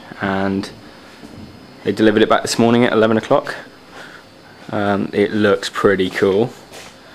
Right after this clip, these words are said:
The, uh, yeah, the finish is nice, nicer than I would say than the, uh, than the front forks, which were powder coated previously.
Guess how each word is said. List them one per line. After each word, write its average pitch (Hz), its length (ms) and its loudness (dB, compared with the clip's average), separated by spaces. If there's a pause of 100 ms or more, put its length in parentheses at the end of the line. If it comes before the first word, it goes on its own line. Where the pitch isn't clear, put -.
(920)
The, 98 300 0
uh, 92 400 -4
yeah, 92 280 -4
the - 100 -16
finish 101 360 0
is 95 100 -6
nice, 95 380 -4
nicer 113 320 2
than 107 120 0
I 104 100 4
would 98 120 0
say 98 200 -2
than 98 180 -2
the, 98 220 0
uh, 95 180 0 (1080)
than 104 140 -2
the 101 60 -2
front - 380 0
forks, - 400 2
which - 120 -12
were - 60 -6
powder 104 240 0
coated 95 280 -4
previously. 104 600 0